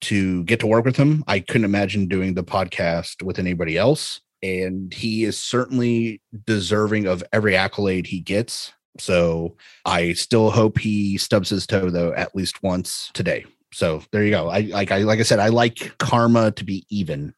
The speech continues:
And so I need it. Like, I don't want him to, like, get hurt bad,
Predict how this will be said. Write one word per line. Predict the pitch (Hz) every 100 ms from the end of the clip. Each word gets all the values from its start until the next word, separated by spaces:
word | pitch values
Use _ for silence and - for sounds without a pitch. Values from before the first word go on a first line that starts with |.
| _
And | 92 90
so | 92
I | 87
need | 95 101 92
it. | 82 - - - _
Like, | 123
I | 135
don't | 175 233
want | 196
him | 180 180 165 143
to, | 143
like, | 135 117 -
get | 135 123
hurt | - - 147 139 139 - - - - _
bad, | 120 120 117 123 139 147